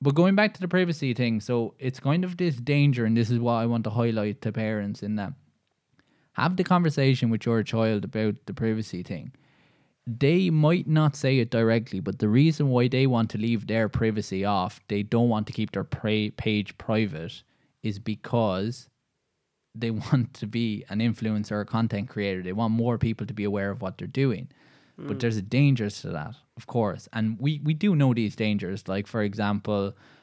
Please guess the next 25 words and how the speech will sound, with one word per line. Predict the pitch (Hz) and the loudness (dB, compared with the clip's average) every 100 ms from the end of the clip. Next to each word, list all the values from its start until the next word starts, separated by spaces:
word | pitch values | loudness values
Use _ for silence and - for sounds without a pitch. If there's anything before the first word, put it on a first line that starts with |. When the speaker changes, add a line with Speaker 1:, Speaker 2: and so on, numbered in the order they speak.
| _ | _
Speaker 1:
like, | 101 101 92 | -6 -6 -6
if | 98 | -4
you, | 113 107 - | -2 -2 -2
if | 110 - - - | -8 -10 -10 0
anybody | 113 110 101 | 2 2 0
can | 95 101 | -2 -2
view | 104 120 | 0 2
you, | 113 104 | 2 2
you | 104 104 | 0 -2
could | 98 | -6
be | 101 | -4
approached | 95 107 101 - | -4 -2 -4 -4
by | 87 | -10
sexual | 92 95 101 87 87 | -8 -8 -8 -10 -8
predators. | - 127 123 117 117 113 104 - - | -2 0 0 0 0 0 -4 -10 -10
Um, | 104 98 95 95 92 92 80 - _ - | -6 -4 -4 -4 -4 -6 -8 -14 _ -12
like, | 101 - _ | -12 -12 _
you | 117 113 | -10 -8
can | - 107 | -4 -6
attract | 107 - 110 104 - _ | -6 -4 -4 -4 -14 _
anybody. | 120 117 101 87 - - _ _ - | 0 2 0 -4 -8 -18 _ _ -6
And | 110 | -2
that's | 120 - | -2 -2
an | 113 | 0
issue. | 117 - 71 | 0 -4 -10